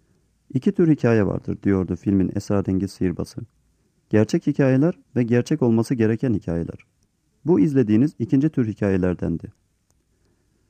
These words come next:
J R R Tolkien'in kült eseri Yüzüklerin Efendisi'nde ikinci tür hikayelerden biri.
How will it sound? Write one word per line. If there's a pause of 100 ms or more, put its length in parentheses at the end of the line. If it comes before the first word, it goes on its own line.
(140)
J
R
R
Tolkien'in
kült
eseri
Yüzüklerin
Efendisi'nde (120)
ikinci
tür
hikayelerden
biri.